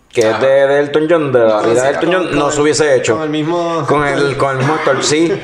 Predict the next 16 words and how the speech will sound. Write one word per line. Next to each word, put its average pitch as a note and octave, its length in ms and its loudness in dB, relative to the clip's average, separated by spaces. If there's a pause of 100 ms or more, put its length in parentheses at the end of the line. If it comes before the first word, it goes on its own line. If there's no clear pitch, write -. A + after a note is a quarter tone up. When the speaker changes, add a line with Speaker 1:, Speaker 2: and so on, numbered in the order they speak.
(140)
Speaker 3:
<laughs> - 220 -10
Speaker 1:
Porque C#3+ 360 -2
supuestamente D#3 600 -2
era F#3 200 4
que E3 60 0
estaban C#3+ 380 -2
en... E3 640 2
en, D#3 1080 0
pues, F#3+ 140 0
estaban D#3 260 -4
shooting C#3+ 640 0 (220)
Speaker 2:
Ujú. G2 340 -10
Speaker 1:
Kingsman D3+ 500 -4
dos. F3+ 340 2
Speaker 2:
Kingsman F2+ 380 -12
dos. E2 80 -14